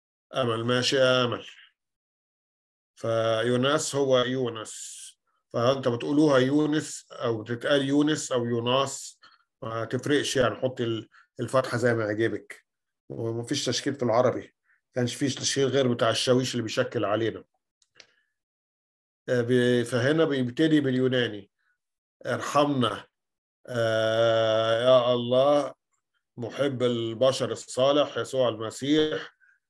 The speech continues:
آه، انظر إلى ضعفنا، آه، أيها الابن الوحيد، وكن لنا معين في يوم الدين.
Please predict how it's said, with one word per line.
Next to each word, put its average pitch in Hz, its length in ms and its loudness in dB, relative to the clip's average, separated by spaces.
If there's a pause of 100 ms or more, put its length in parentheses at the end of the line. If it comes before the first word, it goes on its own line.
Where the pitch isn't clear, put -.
(140)
آه، 127 300 -2
انظر 120 380 0
إلى 127 460 0 (380)
ضعفنا، 131 720 -2 (760)
آه، 120 720 -2
أيها 120 240 0
الابن 123 360 -4
الوحيد، 120 840 0 (420)
وكن 139 380 0 (140)
لنا 123 460 2 (520)
معين 123 720 0 (720)
في 139 300 -4
يوم 139 580 2
الدين. 117 640 0